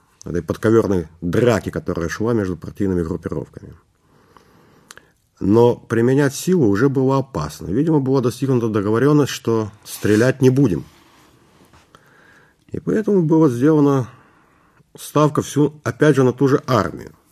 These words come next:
Потому как уж больно страшно было опираться на Комитет государственной безопасности, да и силы-то реальной он в то время имел мало,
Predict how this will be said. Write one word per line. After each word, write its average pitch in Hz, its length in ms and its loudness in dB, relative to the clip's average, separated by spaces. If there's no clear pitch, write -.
Потому 104 320 -4
как - 320 -6
уж 101 300 -4
больно 120 300 0
страшно 101 440 -2
было 82 240 -4
опираться 87 580 -4
на 85 60 -4
Комитет 92 340 -2
государственной 87 500 -6
безопасности, 123 600 -2
да 110 260 -2
и 127 200 2
силы-то 147 500 -2
реальной 127 360 0
он 120 100 -2
в - 40 -20
то 120 100 -2
время 117 400 0
имел 117 260 -2
мало, 131 480 2